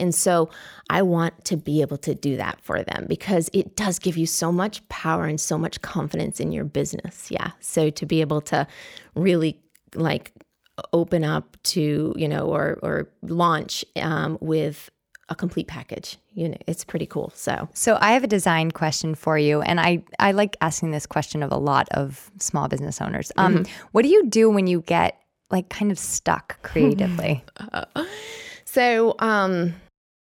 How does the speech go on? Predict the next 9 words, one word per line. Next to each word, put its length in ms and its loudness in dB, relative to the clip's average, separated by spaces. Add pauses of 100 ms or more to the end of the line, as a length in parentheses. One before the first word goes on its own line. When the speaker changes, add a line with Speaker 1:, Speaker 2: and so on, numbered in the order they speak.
(580)
Speaker 1:
I 580 0
can 200 -2
probably 380 0
say 500 0
I 280 2
was 300 0
the 160 -2
<laughs> 0 -
most 340 0